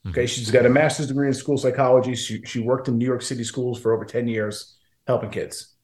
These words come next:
Speaker 1: She's got a passion for it.
Speaker 2: Sure.
Speaker 1: Me, I don't want that. Nope, no thank you. Right? It's necessary. There's special people on the planet who handle that.
Speaker 2: Oh, yeah.
Speaker 1: She is one of those people.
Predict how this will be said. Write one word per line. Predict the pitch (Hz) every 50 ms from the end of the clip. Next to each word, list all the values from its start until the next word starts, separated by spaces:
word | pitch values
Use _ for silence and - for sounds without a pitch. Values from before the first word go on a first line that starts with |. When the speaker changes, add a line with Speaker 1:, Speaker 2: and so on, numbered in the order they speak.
| _ _ _
Speaker 1:
She's | - -
got | - -
a | -
passion | - 170 175 - - - -
for | 104 98 - -
it. | - _ _ _ - - - -
Speaker 2:
Sure. | -
Speaker 1:
Me, | 135 180 185 - - - - - - -
I | -
don't | 135 170 151
want | 139 127 -
that. | 117 107 - - - - _ _ -
Nope, | - 123 - 82 - -
no | 113 131 147
thank | 156 139 - -
you. | 101 80 - - _ _
Right? | - 123 120 - - - -
It's | - 151 - -
necessary. | 131 123 135 127 - 180 143 - 185 185 190 208 202 202 - - - - - - 123
There's | 127 123 - -
special | - - - 147 135 - 156
people | 123 - - 170 160 160 156
on | 147 143
the | 160
planet | - - - 156 156 160 160 -
who | - 135
handle | 107 147 170 202 226 220
that. | 220 226 226 220 - -
Speaker 2:
Oh, | 107 123 131
yeah. | 98 73
Speaker 1:
She | - - - - 139
is | 170 156 135
one | 143 147 143
of | 135
those | 131 127 107 -
people. | - 101 90 78 71 - -